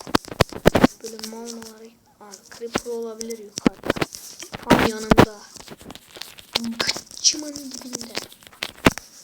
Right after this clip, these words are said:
Gripper mı? Creeper mıdır? Nedir artık? O manyaktan mı?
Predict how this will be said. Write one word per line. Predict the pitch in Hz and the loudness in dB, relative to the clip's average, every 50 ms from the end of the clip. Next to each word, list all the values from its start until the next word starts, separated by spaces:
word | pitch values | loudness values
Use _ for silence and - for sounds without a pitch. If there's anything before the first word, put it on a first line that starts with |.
| - - - - - - - - - - 240 233 226 226 226 - | -14 -14 -14 -14 -16 -18 -12 -8 -8 -8 -6 -8 -8 -10 -8 -6
Gripper | - 277 294 339 330 339 - - - 349 240 | -4 0 0 0 0 -2 -4 -14 -12 -10 -10
mı? | - - - - - - | -10 -12 -14 -14 -12 -10
Creeper | 277 285 311 - - 302 247 | -10 -10 -10 -10 -10 -10 -10
mıdır? | 233 220 220 214 214 208 202 202 226 | -10 -10 -12 -14 -16 -18 -18 -16 -12
Nedir | 269 285 247 254 233 214 | -12 -10 -8 -4 -2 -2
artık? | - - - - - - - - - - - - - - _ _ _ - | -2 -2 -4 -10 -16 -18 -20 -20 -18 -16 -16 -16 -16 -16 _ _ _ -8
O | 247 247 | -8 -6
manyaktan | 247 254 262 269 262 269 277 269 277 - - 349 | -6 -8 -8 -8 -8 -8 -8 -8 -8 -6 -4 -2
mı? | 359 320 262 226 | -2 -2 4 6